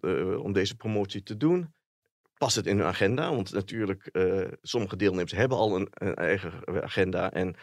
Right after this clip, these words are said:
past dat in het, in het plaatje? En het is natuurlijk, het is een promotieconcert, dus het is voor hun ook heel belangrijk om de pers, eh, te woord te staan. En, eh, ja, en zo ook in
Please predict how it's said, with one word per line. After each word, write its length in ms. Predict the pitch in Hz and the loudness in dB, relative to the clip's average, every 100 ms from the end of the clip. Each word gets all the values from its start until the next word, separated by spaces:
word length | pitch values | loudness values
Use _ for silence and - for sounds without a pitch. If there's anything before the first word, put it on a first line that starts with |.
| - - | -18 -2
past 180 | 107 - | 0 2
dat 140 | 95 | 2
in 120 | 107 | 2
het, 140 | 92 - | 0 -2
in 120 | - | -4
het 140 | 90 80 | -4 0
plaatje? 480 | 87 87 95 147 156 - - - | 0 0 0 -4 -4 -12 -12 2
En 120 | 147 | 4
het 100 | 156 | 4
is 80 | 131 | 2
natuurlijk, 360 | 131 135 127 | 2 2 2
het 80 | 139 | 0
is 60 | 123 | 0
een 60 | |
promotieconcert, 1200 | 113 117 120 147 135 113 104 92 85 95 - 87 78 | 0 2 2 2 -2 0 2 2 2 -4 0 0 -2
dus 160 | 85 | -4
het 180 | - 98 | -2 -2
is 120 | 113 | -2
voor 180 | - 98 | 0 4
hun 140 | 127 78 | 4 6
ook 200 | 98 101 | 4 4
heel 200 | 107 98 | 2 4
belangrijk 480 | 98 95 92 85 92 | 2 2 0 0 2
om 240 | 92 85 | 0 -2
de 200 | - 101 | -8 -4
pers, 360 | 117 113 117 - | 2 2 2 -2
eh, 140 | - 101 | -2 -2
te 180 | 98 | -2
woord 200 | 101 85 | 0 0
te 80 | 80 | -2
staan. 360 | - 73 82 - - - _ | -4 -2 -2 -4 -14 -20 _
En, 400 | - 104 98 98 - | 2 4 4 2 0
eh, 540 | 90 90 90 90 - - | 0 0 0 -2 -6 -6
ja, 220 | 113 - - | -6 -6 -4
en 140 | 95 | 0
zo 200 | 104 123 | 4 4
ook 280 | - 139 - | 6 4 2
in 140 | - | -2